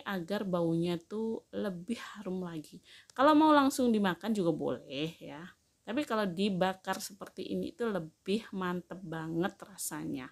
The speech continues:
Ya, lebih enak ya. Nah, ini udah mateng. Dan ini dia dalamnya. Hmm, baunya tuh harum banget ya. Nah, ada sedikit coklat-coklat kegosongannya ya. Nah,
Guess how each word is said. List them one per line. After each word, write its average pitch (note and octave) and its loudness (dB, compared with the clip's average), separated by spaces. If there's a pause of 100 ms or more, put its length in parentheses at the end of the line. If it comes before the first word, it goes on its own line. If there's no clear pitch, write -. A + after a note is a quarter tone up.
(540)
Ya, C#3 -10
lebih D#3+ -10
enak F3+ -2
ya. D3+ -16 (560)
Nah, D3+ -10
ini F3 -2
udah E3+ -2 (240)
mateng. F3 -6 (880)
Dan D#3 -10
ini D#3 -4
dia D3+ -8
dalamnya. - -10 (1120)
Hmm, F3+ 4
baunya D#3+ 2
tuh F3 -6
harum D#3+ -2
banget D3 -4 (160)
ya. E3+ -12 (320)
Nah, E3 -12
ada D#3 -8
sedikit G3 -12
coklat-coklat E3+ -16
kegosongannya D3+ -12
ya. - -20 (1160)
Nah, F3 -6